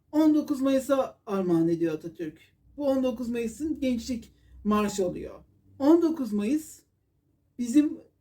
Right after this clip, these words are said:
e, vatanımızın büyük işgallerden kurtulduğu, işte kurtuluş mücadelesinin ilk adımıdır. Tüm mücadelelerin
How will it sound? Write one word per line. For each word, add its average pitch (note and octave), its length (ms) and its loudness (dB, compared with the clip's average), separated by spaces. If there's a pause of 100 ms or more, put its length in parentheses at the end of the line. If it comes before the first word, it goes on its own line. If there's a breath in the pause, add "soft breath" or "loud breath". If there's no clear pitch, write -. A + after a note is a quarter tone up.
(460)
e, G#3 140 2
vatanımızın B3+ 680 2
büyük C4+ 220 -2
işgallerden C4 720 2
kurtulduğu, A#3 640 -4 (360)
işte A3+ 180 -4
kurtuluş B3+ 540 -2
mücadelesinin A#3 960 0 (680)
ilk D4+ 300 4
adımıdır. F3+ 680 0 (640)
Tüm B3+ 140 -2
mücadelelerin A#3+ 840 -2